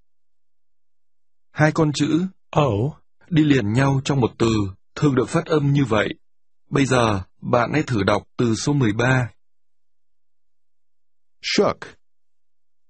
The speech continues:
Speaker 1: Từ số mười bốn.
Speaker 3: Nook.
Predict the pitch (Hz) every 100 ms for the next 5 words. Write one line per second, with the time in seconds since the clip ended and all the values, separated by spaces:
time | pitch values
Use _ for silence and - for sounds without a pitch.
0 | _ _ _ _ _ _ _ _ _ _
1 | _ 135 123 - 139 139 113 110 117 175
2 | - _ _ _ _ _ _ _ _ _
3 | _ _ _ _ _ _ _ _ _ _
4 | _ _ _ - 113 131